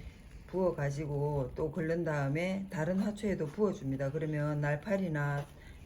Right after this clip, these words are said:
이 그 이끼나 이끼벌레 있죠. 이런 거 잘 안 생겨요. 걸렀잖아요.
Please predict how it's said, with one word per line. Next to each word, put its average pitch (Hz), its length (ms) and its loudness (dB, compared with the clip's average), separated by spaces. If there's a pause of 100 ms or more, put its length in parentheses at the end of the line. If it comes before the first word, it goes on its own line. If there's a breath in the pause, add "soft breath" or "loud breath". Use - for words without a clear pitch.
이 143 300 0
그 135 300 0
이끼나 143 500 -2 (360)
이끼벌레 147 560 0
있죠. 131 400 -2
이런 175 220 0
거 151 80 0
잘 143 200 0
안 120 120 -2
생겨요. 143 340 8 (4000)
걸렀잖아요. 135 1120 -2